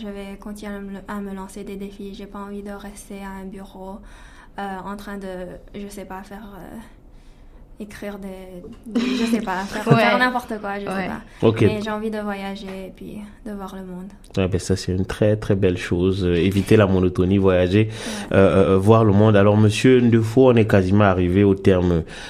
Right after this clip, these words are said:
Speaker 3: euh, de cet entretien. J'ai envie de vous donner le mot de la fin. Mais non, je, je, je vais d'abord vous demander, est-ce que vous avez quelqu'un, des, des gens à qui vous aimeriez dire bonjour ? Euh, je sais pas, euh, des gens qui seraient en train de vous écouter et que vous aimeriez saluer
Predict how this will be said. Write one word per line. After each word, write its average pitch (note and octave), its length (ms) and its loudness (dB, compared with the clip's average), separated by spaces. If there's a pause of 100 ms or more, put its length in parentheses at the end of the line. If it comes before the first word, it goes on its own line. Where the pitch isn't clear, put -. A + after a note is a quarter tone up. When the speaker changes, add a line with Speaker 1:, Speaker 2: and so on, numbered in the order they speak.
(140)
Speaker 3:
euh, F2+ 120 6
de F2+ 120 2
cet G2 260 2
entretien. F#2 520 2
J'ai A2 100 4
envie G#2+ 220 4
de G#2 80 -2
vous A2 120 4
donner A2 300 4
le A2 80 4
mot A2 160 6
de G#2 100 2
la F#2+ 140 6
fin. C3 260 2 (220)
Mais C3 80 8
non, A#2+ 200 4
je, G#2 180 0
je, A2 160 0
je A2+ 120 2
vais C3 120 6
d'abord A#2+ 240 4
vous A#2 100 4
demander, A2 240 6
est-ce D3 100 0
que E3+ 60 4
vous D3 80 6
avez C#3 180 4
quelqu'un, C3+ 420 4
des, A#2 160 4
des A2+ 160 6
gens C3+ 120 4
à A#2+ 100 4
qui B2+ 140 0
vous A#2 120 4
aimeriez A2 340 6
dire A2+ 200 2
bonjour ? A#2+ 580 6 (360)
Euh, F#2+ 200 4
je G2+ 60 -4
sais A#2 120 4
pas, G#2 400 6
euh, F#2 80 2
des F#2+ 120 4
gens G#2 200 4
qui G#2+ 120 0
seraient G#2+ 240 4
en A2 140 4
train G#2 160 2
de G2+ 80 4
vous G2 220 2
écouter F#2+ 440 2
et G2+ 60 2
que G2+ 100 -2
vous F#2+ 140 4
aimeriez F#2+ 480 2
saluer G2+ 640 0